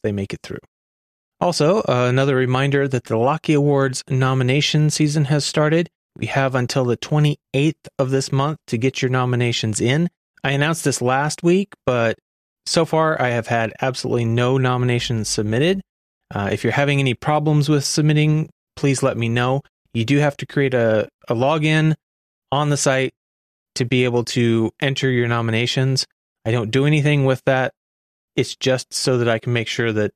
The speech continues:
uh, there's no, like, bots going crazy on it or something.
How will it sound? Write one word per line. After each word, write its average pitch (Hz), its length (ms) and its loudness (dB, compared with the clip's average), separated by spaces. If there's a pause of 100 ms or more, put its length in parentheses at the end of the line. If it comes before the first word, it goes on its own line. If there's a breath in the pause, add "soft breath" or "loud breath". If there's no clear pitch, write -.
uh, 101 300 -2 (640)
there's 113 160 -2
no, 113 160 -2
like, 101 240 0 (160)
bots - 400 -6
going 107 320 -2
crazy 104 400 -2
on 98 180 -4
it 95 80 -6
or 98 80 -4
something. 101 380 -6